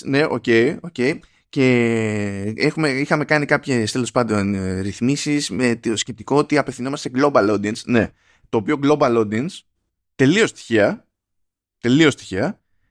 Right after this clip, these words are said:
έχει ακριβώς τους φυλετικούς καημούς που έχει η αμερικανική πολιτική σκηνή. Κανέναν άλλον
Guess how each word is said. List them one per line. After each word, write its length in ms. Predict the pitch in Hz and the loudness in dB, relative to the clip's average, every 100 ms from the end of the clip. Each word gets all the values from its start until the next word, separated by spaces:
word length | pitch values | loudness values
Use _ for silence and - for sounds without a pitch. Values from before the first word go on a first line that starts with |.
| _ | _
έχει 260 | - 180 214 | -2 0 0
ακριβώς 680 | 185 - 165 147 208 247 - | -2 2 0 2 0 0 -2
τους 160 | 151 | -8
φυλετικούς 500 | - 151 139 123 190 | -2 0 0 -4 -8
καημούς 440 | - 135 127 196 - | 0 2 2 -2 -2
που 100 | 196 | -2
έχει 420 | 214 - 220 196 | -2 -2 -4 -2
η 60 | 175 | -2
αμερικανική 600 | 165 160 151 165 160 180 | 0 0 2 0 0 0
πολιτική 360 | 196 180 185 | 2 0 -2
σκηνή. 420 | 196 - 180 101 - | -6 -4 -2 -4 -4
Κανέναν 460 | 175 190 226 156 135 | -2 0 2 2 2
άλλον 440 | 113 98 85 - | 2 0 -6 -12